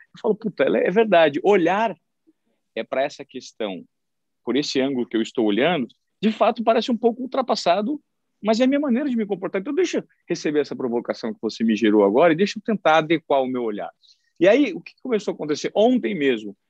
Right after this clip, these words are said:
ela pegou e me usou um termo. Qual foi o termo que você usou, Giovana? Ela falou que matou,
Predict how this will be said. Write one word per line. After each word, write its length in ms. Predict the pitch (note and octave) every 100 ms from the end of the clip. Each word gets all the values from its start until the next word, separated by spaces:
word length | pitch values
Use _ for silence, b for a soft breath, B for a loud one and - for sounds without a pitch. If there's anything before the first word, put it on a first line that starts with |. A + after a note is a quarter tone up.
| _ _ -
ela 160 | C#3
pegou 220 | F#3+ F#3+ G3+
e 20 |
me 80 | G#3
usou 220 | F3+ F3+
um 100 | D3+
termo. 200 | F3 F#3
Qual 120 | -
foi 140 | C#4
o 40 | C4
termo 220 | D3+ B2+
que 60 | -
você 80 |
usou, 240 | A2 G2+ C#3+
Giovana? 420 | C#3 G2+ A#2 F3 _ _ _ _ _ _ _ _ _ _ _ _ _ _ _ _ _ _ _ _ _ _ _ _ _ _ _ b
Ela 180 | - G#3
falou 240 | E3+ F#3+ G3+
que 100 | G#3+ - -
matou, 340 | D#3 D3+ F3